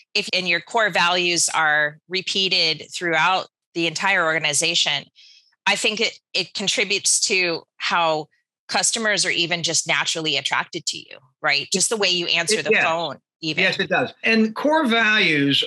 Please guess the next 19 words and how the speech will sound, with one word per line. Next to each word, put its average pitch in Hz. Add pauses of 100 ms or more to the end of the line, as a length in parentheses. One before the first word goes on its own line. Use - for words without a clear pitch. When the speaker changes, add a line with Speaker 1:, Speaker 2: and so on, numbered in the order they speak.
Speaker 2:
are 151
a 147
component 143 (540)
of 147
your 139
direction. 127
It, 156
and 196
basically, 214
core 208
values, 147
very 151
simply, 131
are, 127
what 160
do 202
you 190
stand 127
for? 92